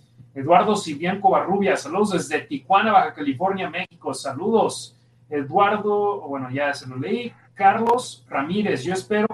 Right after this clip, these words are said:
que las adiciones en la línea defensiva ayuden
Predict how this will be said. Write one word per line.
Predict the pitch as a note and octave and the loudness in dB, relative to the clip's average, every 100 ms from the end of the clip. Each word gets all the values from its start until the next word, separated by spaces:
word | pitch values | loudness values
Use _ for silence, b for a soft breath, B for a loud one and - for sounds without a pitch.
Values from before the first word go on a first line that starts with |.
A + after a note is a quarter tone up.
| - | -4
que | |
las | F#3 D#3 - - - | -4 -4 -8 -14 -4
adiciones | C#3+ C#3+ C3+ - G3 G#3+ A3+ A3 | -2 -2 -8 -6 0 2 2 -2
en | F3 D3+ | -6 -8
la | C#3+ | -6
línea | C#3 F#3+ G3+ | -4 -4 -4
defensiva | - C#4 - F#3 | -8 -10 -8 -6
ayuden | F#3+ F#3 G#3 G#3 | -4 -4 -6 -6